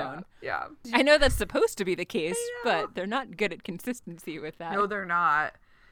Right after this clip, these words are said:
Speaker 2: He's like, "He's your boss's boss, so take that."
Speaker 1: <laughs>
Speaker 2: Simmons just kinda smiles in a kinda
Speaker 1: Yeah.
Speaker 2: slimy way.
Speaker 1: Yep. Back at Sam's house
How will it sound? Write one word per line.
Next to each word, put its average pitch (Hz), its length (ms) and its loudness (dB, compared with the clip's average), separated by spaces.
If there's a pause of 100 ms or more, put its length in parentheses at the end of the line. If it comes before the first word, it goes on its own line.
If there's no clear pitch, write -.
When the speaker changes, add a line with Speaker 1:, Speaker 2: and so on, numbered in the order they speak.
(140)
Speaker 2:
He's 254 240 -12
like, 233 400 -4 (240)
"He's 247 300 -4
your 285 160 0
boss's 240 580 2
boss, 220 580 4
so 180 760 -4 (240)
take 240 340 -6
that." 170 520 6 (300)
Speaker 1:
<laughs> - 400 -20
Speaker 2:
Simmons 381 1000 2
just 262 160 -8
kinda 254 280 2
smiles 185 920 2
in 190 80 -8
a 175 260 -6
kinda 196 220 -4
Speaker 1:
Yeah. 170 200 -10
Speaker 2:
slimy 170 360 -4
way. 170 380 -6 (440)
Speaker 1:
Yep. 403 280 -8 (1000)
Back 285 260 2
at 277 80 -10
Sam's 294 460 -2
house 302 560 0